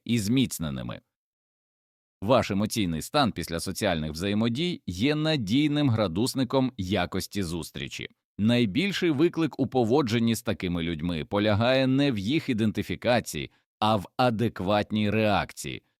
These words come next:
Справа не в тому, щоб з ними боротися або їх змінювати. Справа в тому, щоб захистити себе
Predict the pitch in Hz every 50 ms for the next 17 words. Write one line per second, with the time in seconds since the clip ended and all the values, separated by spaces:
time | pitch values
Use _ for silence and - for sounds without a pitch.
0 | _ - - - - - 131 135 139 135 139 143 147 - - 214 214 185 131 -
1 | - 104 82 85 87 110 110 110 110 107 98 139 180 202 214 208 143 117 - -
2 | 85 78 78 78 98 107 113 135 123 123 127 165 214 233 220 165 113 85 76 67
3 | - - 58 - _ _ _ _ _ _ _ _ _ _ _ _ _ _ _ _
4 | _ _ _ _ _ _ _ _ - - - - 117 104 85 71 67 - - -
5 | 131 127 113 104 95 - 113 101 85 90 104 - - 110 - - 101 80 - 76
6 | - - 87 92 104 147 160 -